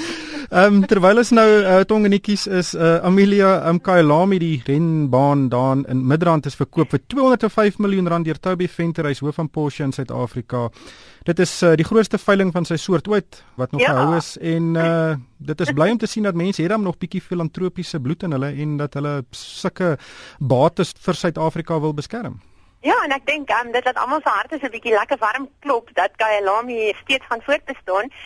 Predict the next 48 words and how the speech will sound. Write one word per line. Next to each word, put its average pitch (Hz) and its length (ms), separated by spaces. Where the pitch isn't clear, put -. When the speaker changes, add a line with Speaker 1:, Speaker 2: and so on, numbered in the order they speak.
Speaker 2:
En 233 160
ek 269 160
het 269 140
bietjie 294 200
gaan 262 180
lees 262 320
oor 214 220
die, 220 200
oor 220 100
die 214 100
hele 226 160
transaksie. 247 480
Dit - 20
is 247 80
nogal 254 120
interessant. 285 360
Daar 254 80
was 254 140
net 392 160
sewe 302 380
beers 220 380
gewees. 185 300
Daar 196 140
was 226 160
geweldige 220 480
belangstelling 190 720
en 190 80
die 196 180
saal 269 240
was 214 120
vol 294 220
gewees. 175 400
Maar 226 160
slegs 370 220
sewe 294 200
mense 226 300
het 226 100
geregistreer. 220 480
Dit 202 100
het 233 140
vier 349 220
miljoen 233 360
rand 185 200
gekos 220 460
om 190 100
te 185 80
registreer 196 680
as 185 120